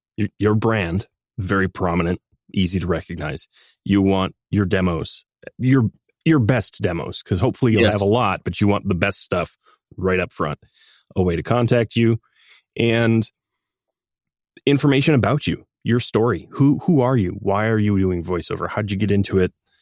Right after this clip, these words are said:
Speaker 1: Um, how long have you been doing it? You know, tell your story. People want to know about you. They want to know that they're purchasing from a person.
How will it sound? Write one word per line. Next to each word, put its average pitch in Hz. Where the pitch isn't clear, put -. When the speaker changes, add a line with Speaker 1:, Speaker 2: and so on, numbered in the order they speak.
Speaker 1:
Um, 85
how 92
long 95
have 95
you 98
been 92
doing 87
it? 82
You -
know, 131
tell 180
your 180
story. 107
People 123
want 104
to -
know 101
about 92
you. 98
They 101
want 98
to 92
know 92
that 87
they're 90
purchasing 95
from 92
a 87
person. 107